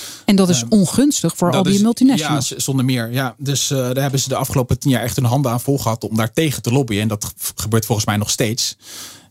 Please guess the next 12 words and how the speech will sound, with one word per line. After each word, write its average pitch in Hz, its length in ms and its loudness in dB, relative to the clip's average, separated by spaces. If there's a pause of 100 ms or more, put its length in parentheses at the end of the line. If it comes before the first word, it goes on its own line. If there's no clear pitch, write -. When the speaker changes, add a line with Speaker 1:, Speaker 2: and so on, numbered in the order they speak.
Speaker 2:
En 117 160 2
dat, 135 360 -2 (100)
vooral 127 360 0
dat 147 220 0
zie - 180 -2
je 156 60 2
allemaal 143 280 0
terug 131 340 -2
in 120 200 0
de, 113 280 0
de 113 80 -2
documenten. 107 640 -2